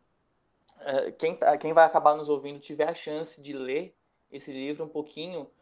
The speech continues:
mesmo que você não queira desenvolver a sua liderança, mas só pra poder encontrar, às vezes, um caminho, um caminho certo, né, na sua vida, até no seu trabalho, eu acho que é muito válido, porque você vai acabar expressando,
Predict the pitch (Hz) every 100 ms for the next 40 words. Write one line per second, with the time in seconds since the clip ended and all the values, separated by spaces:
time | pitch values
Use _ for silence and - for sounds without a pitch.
0 | _ 226 269 269 269 240 240 233 214 185
1 | 185 175 180 180 180 170 165 165 160 151
2 | - 170 - 165 165 175 - 165 156 147
3 | 139 165 156 139 143 160 160 147 - _
4 | _ _ 156 156 151 170 165 151 - 120
5 | 127 139 147 151 151 143 151 175 160 135
6 | 139 147 _ _ - 127 120 135 - 135
7 | 131 135 139 160 139 127 143 139 151 143
8 | 127 131 160 160 147 156 - 156 165 -
9 | 175 139 143 202 170 151 - _ _ 160
10 | 165 165 170 160 160 170 151 165 - 170
11 | 165 - 156 160 156 156